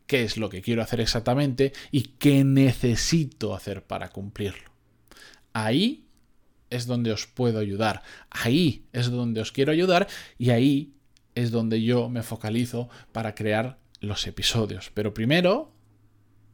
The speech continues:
entendedlo, que en nuestra vida profesional alguien va a tomar el timón,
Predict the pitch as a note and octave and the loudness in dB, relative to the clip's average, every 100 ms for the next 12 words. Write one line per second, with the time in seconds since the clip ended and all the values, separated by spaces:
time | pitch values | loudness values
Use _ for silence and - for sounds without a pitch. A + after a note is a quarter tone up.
0 | _ _ _ A2 A2 G#2+ G2+ A2+ G#2+ G#2 | _ _ _ -6 -4 -2 0 0 0 -2
1 | F#2+ - - - - - - _ _ _ | -6 -12 -20 -20 -20 -20 -20 _ _ _
2 | _ _ A2 G#2+ F#2 G#2 A#2 D3 C#3+ C#3+ | _ _ -4 -2 -2 2 4 4 4 0
3 | B2+ A#2+ C3 D3 D#3 D#3+ E3+ _ _ _ | -2 -2 0 2 2 0 -4 _ _ _
4 | _ _ _ - A#2+ C#3 D3+ D3+ D#3+ D#3 | _ _ _ -2 2 4 6 4 4 2
5 | D#3+ C#3+ C3+ B2 B2 C#3+ - B2+ A#2+ A#2 | 0 -6 -2 -2 0 -2 -2 -2 0 0
6 | A#2 A#2+ C3+ - - A2 G#2 A#2 E3 F#3+ | 0 2 0 -4 -8 -10 -6 -4 -4 -4
7 | A3+ | -10